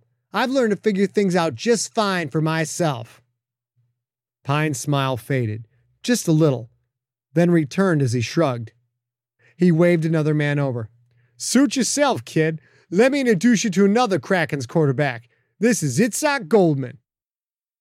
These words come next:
Itzhak stepped forward and shook Quentin's hand. At six-foot-four, he was very short for a quarterback.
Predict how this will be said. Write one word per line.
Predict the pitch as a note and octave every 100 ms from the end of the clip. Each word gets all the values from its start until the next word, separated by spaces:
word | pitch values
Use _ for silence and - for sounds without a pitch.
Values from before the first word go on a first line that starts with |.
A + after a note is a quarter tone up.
| _ _ -
Itzhak | F3+ - D#3+ C#3+
stepped | - - F#3+ G3
forward | - F#3 C3+ A#2+ A2+ _
and | C#3 C3
shook | - F3 A#2
Quentin's | D3+ C#3+ C3 G#2
hand. | B2 B2+ A2+ A#2+ _ _ _ _ _ _ -
At | A#2
six-foot-four, | - G#3 G3 - G#3+ - F3+ D#3+ A#2 A#2+ _ _
he | -
was | D3+ C3
very | A#2 E3+ F#3+ F3+
short | - - F#3 C#3+
for | - C3+
a |
quarterback. | A2+ D#3 C#3+ B2 A#2 A#2 -